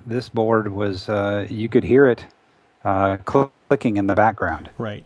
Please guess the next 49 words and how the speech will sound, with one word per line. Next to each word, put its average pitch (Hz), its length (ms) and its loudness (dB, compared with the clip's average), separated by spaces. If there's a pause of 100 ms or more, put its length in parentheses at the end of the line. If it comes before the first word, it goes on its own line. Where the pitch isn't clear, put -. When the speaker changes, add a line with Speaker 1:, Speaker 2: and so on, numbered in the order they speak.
Speaker 2:
I 160 40 -10
mean, 135 120 -6
I've 156 160 -6
used 160 140 -8
them 156 120 -6
before 131 440 -8
in 120 300 -8
a, 117 220 -10
uh, 117 300 -12
situation 131 560 -10
where 120 120 -8
I 120 40 -8
was 113 280 -12 (440)
doing 127 240 -6
some 120 180 -12
D 127 120 -8
M 120 100 -6
X 123 140 -12
control 120 560 -10 (580)
of, 110 400 -10 (280)
um, 113 460 -12 (320)
contact 131 300 -8
closure 120 220 -14
type 120 180 -14
things, 123 300 -14
and 131 100 -8
they 160 60 -6
worked 135 160 -10
fine 127 260 -10
for 120 160 -14
that, 117 220 -12
like 123 160 -12
putting 123 180 -10
up 117 100 -12
and 120 120 -10
down 113 200 -10
projector 120 480 -12
screens 123 540 -16
and 120 80 -14
stuff - 300 -16 (420)
through 120 140 -10
D 117 120 -10
M 110 120 -12
X. - 280 -20
So 120 200 -12
Speaker 1:
Yeah, 131 160 2 (260)
that's, 113 320 0
that's 110 260 -2
right. 78 220 -6